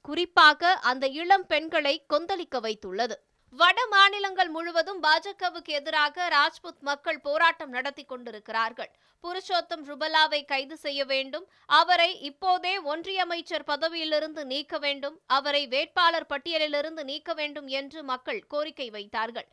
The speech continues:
வழக்கம் போல் மோடியும் அமித்ஷாவும் இதை கண்டுகொள்ளவில்லை.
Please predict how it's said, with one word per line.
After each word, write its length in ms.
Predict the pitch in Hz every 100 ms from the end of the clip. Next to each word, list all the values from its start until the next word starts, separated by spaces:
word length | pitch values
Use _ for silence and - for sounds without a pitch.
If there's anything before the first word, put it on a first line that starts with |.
| _ _ _
வழக்கம் 540 | 294 339 370 415 370
போல் 300 | 359 339 359 240
மோடியும் 480 | 285 320 330 320 370 240
அமித்ஷாவும் 640 | 262 330 - 330 302 294
இதை 300 | 277 277 262 277
கண்டுகொள்ளவில்லை. 760 | 277 330 302 240 196 233 233